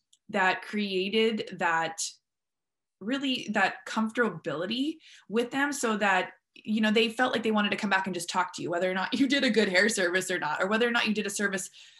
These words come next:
a great service on them regardless. So no matter what industry you're in, this can pertain to your business in creating a loyal client following that will stay with you and stand the test of your career. So for me,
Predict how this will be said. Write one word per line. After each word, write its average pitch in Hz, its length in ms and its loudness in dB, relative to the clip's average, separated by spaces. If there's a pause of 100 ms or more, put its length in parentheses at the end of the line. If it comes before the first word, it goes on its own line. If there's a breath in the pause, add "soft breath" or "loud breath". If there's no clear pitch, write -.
(100)
a 185 60 2
great 202 220 2
service 202 240 0
on 185 140 2
them 175 120 -4
regardless. 170 640 0
So 220 160 0
no 233 100 2
matter 262 220 4
what 269 180 2
industry 220 320 -2
you're 185 220 -2
in, 185 340 -4
this 202 240 -4
can 185 260 -2
pertain 180 360 -4
to 190 100 -4
your 170 140 0
business 196 440 -2
in 175 320 -8 (320 loud breath)
creating 240 460 0
a 196 60 -2
loyal 202 260 0
client 196 320 -2
following 175 460 0
that 165 180 0
will 170 80 -2
stay 180 200 -2
with 180 180 -4
you 170 280 -2
and 165 140 -4
stand 170 240 -4
the 170 60 -6
test 165 260 -4
of 156 160 -6
your 160 140 -8
career. 165 640 -4 (320 loud breath)
So 196 460 0
for 208 140 0
me, 214 500 2